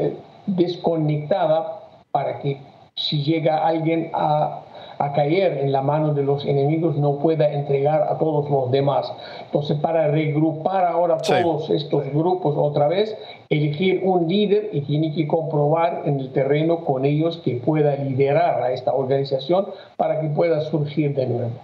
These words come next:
Speaker 2: Muy interesante el, la forma como se produjo el ataque, ¿no? Joseph, C N N se ha enterado que se llevó a cabo a las seis de la mañana con dieciocho minutos del domingo treinta y uno de julio, eso es hora de Afganistán.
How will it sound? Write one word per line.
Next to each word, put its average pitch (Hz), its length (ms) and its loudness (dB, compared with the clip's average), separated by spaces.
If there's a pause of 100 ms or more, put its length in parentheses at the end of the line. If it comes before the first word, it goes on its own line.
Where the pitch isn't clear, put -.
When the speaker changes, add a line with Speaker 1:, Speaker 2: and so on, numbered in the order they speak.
(280)
Speaker 2:
Muy 220 140 4
interesante 226 500 2
el, 170 180 0
la 147 160 2
forma 180 320 0
como 151 220 2
se 151 100 0
produjo 160 380 2
el 135 80 2
ataque, 135 440 0
¿no? 147 240 2
Joseph, 151 300 0
C 175 140 2
N 170 160 4
N 170 140 2
se 170 100 -2
ha 165 40 0
enterado 156 520 2
que 139 260 -2 (320)
se - 220 -4
llevó 135 160 4
a 143 60 -2
cabo 160 460 2
a 139 120 0
las 123 200 -2
seis 147 360 0
de 151 80 2
la 143 80 2
mañana 131 340 0
con 127 140 -2
dieciocho 131 420 -4
minutos 135 640 -2
del 117 160 0
domingo 131 500 0
treinta 117 420 -2
y 104 140 -4
uno 127 460 -4
de 107 60 -2
julio, 139 580 0
eso 117 240 0
es - 120 -10
hora 123 200 2
de 120 80 2
Afganistán. 113 580 -4